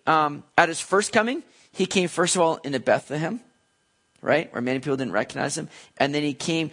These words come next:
where he announced himself. They're riding into Jerusalem as the Messiah. Here he's gonna come at his, before his second coming, he's gonna come again to catch up the church in the air. And, and he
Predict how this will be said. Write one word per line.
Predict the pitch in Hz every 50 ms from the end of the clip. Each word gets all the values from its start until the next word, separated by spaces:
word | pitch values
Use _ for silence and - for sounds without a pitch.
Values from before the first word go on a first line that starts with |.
| - - -
where | - 147 147 147
he | 143 139
announced | 131 127 127 127 147 175 175 - - -
himself. | 143 120 117 - - - 123 107 104 - - _ _ _ _ _ _ _ _ 139
They're | 139 135
riding | 131 131 131 131 139 131 135 131 131
into | 131 131 135 127
Jerusalem | 123 - 120 127 135 131 - - 113 117
as | 110 110 120 - - - - _ _ _ _ _ _ -
the | 127 127
Messiah. | - - - - 107 - - - - - _ _ _ _ _ _ _ _ _ _ _ _ _ - - - -
Here | - 180 202
he's | 196 185
gonna | - 190 180 180
come | - 196 190 185 180 170 - - - -
at | - 175 180
his, | 170 - -
before | - - 175 - - 196 202
his | -
second | - 190 185
coming, | - 190 180
he's | 180 165
gonna | - 175 170
come | 160 - 185 175 180
again | 180 170 147 175 185 190
to | 175
catch | - 180 170 202 - 175
up | 143 - - _ -
the | - 127
church | - - - - - - - - -
in | - 139
the | 135 123 123
air. | 139 151 - - - _ _ _ _ _ _ _ _ _ _ _ _ _ _ _ - - - - - _ -
And, | - 180 180 175 -
and | 180 185 185
he | 185 170